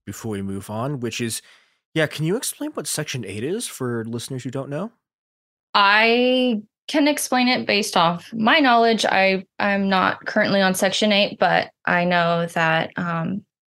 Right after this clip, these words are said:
Speaker 2: resident, many residents here are on Section eight, which I probably couldn't give the best description of it personally, but I know a lot of times it's, um, people that are,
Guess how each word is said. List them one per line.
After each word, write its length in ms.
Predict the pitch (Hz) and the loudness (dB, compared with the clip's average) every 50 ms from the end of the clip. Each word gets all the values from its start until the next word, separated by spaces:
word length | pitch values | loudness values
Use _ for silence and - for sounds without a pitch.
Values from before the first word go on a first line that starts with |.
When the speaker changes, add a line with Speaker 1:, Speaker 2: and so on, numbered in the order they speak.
| _ _ _ - | _ _ _ -4
Speaker 2:
resident, 640 | 196 190 185 185 180 175 185 180 190 185 - - 214 | 0 2 2 2 2 0 0 0 -2 -2 -2 -2 0
many 240 | 208 208 208 202 | 2 2 2 2
residents 500 | 190 175 170 180 - 190 - - - - | 2 2 0 0 -2 -4 -4 -6 -6 -6
here 340 | - - 202 196 208 214 220 - | -4 -2 0 2 2 2 2 2
are 180 | - 220 214 214 | 2 2 2 2
on 140 | 220 220 | 2 0
Section 420 | - - 233 226 - - 247 247 240 | 0 0 0 0 0 -2 0 0 2
eight, 340 | 233 233 240 233 240 - _ _ - | 2 2 0 0 -2 -4 _ _ -6
which 480 | - 180 170 - - - - - - _ _ _ _ - - - - - _ _ _ _ _ _ _ _ - | -4 -4 -4 -4 -4 -6 -6 -6 -10 _ _ _ _ -20 -20 -20 -20 -20 _ _ _ _ _ _ _ _ -2
I 80 | - 226 | 0 2
probably 260 | 277 302 294 277 285 | 2 4 4 4 4
couldn't 240 | - 294 320 220 196 | 4 2 2 2 4
give 180 | 196 208 180 | 2 2 2
the 100 | 180 190 | 2 0
best 300 | 165 - 165 175 175 - | 2 2 0 0 -2 -4
description 480 | - 185 165 - 190 165 160 - 202 196 | -6 -6 -2 0 0 0 0 2 0 2
of 160 | 185 190 190 | 2 4 4
it 240 | 214 226 226 - - _ _ _ - | 2 2 2 0 -4 _ _ _ -2
personally, 520 | - 196 180 180 - 220 214 214 220 220 | 0 0 0 2 0 2 2 4 4 4
but 200 | 214 - 190 175 | 4 4 4 4
I 100 | 175 175 | 4 4
know 320 | 180 180 170 165 165 165 - | 2 2 2 2 2 0 0
a 100 | - 185 | 0 0
lot 180 | 175 165 156 - | 0 0 0 0
of 100 | 170 - | -2 -4
times 380 | - - 170 170 175 175 165 | -2 -2 0 0 0 -2 -2
it's, 460 | - - 185 180 170 165 - - - - | -2 0 0 0 -2 -4 -6 -8 -8 -6
um, 380 | - 180 170 160 160 160 - - - | -6 -4 -2 -2 -2 -4 -4 -6 -8
people 640 | - - 190 190 - 190 185 180 180 180 185 180 180 _ _ _ _ _ _ _ _ - - | -6 -6 -6 -4 -2 0 0 2 0 0 -2 -4 -8 _ _ _ _ _ _ _ _ -6 -2
that 420 | 185 180 165 170 165 - - - - | 2 4 4 4 4 2 2 -2 -2
are, 560 | - 190 180 175 175 175 175 175 175 175 - | -2 0 0 2 2 2 0 0 -2 -2 -6